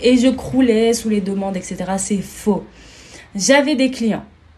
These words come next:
J'avais des clients, mais j'arrivais pas à faire évoluer mon business comme je le voulais.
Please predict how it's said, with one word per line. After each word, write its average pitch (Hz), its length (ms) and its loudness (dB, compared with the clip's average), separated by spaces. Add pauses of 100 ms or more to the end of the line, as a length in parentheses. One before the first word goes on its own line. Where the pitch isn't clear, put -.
(760)
J'avais 202 340 0
des 202 120 0
clients, 254 320 2
mais 269 120 8
j'arrivais 196 460 0
pas 254 420 2
à 196 120 -2
faire 233 200 -2
évoluer 208 360 0
mon 233 160 -2
business 185 600 -4
comme 196 340 -2 (100)
je 180 180 -8
le 196 60 -2
voulais. 175 400 -8